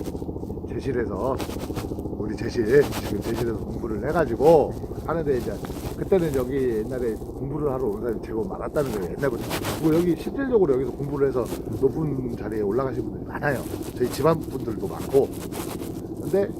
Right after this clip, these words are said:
에, 그때 이제 그 같이 동문수학 하던, 이제 공부하던 분이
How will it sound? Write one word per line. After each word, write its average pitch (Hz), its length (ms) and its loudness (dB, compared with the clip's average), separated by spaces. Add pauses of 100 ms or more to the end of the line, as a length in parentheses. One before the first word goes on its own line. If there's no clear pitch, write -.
(720)
에, 131 500 2 (1120)
그때 - 500 -4
이제 120 340 0
그 101 420 -2
같이 - 380 -4
동문수학 131 1040 -4
하던, 135 420 -4
이제 107 100 -6
공부하던 135 560 2
분이 120 840 0